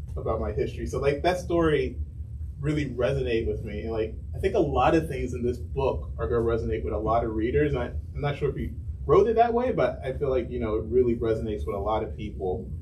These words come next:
Um, speaking of, like, your kind of educational journey, one of the things that, um, I found interesting was this,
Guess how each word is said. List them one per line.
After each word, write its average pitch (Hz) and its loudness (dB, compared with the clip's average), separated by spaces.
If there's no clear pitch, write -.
Um, 120 0
speaking - 2
of, 190 4
like, 160 4
your 147 -2
kind 151 0
of - -2
educational 135 0
journey, 117 0
one 135 4
of 175 4
the 160 -2
things 139 0
that, 120 0
um, 110 -2
I - -2
found - 2
interesting 113 2
was 117 0
this, 117 -6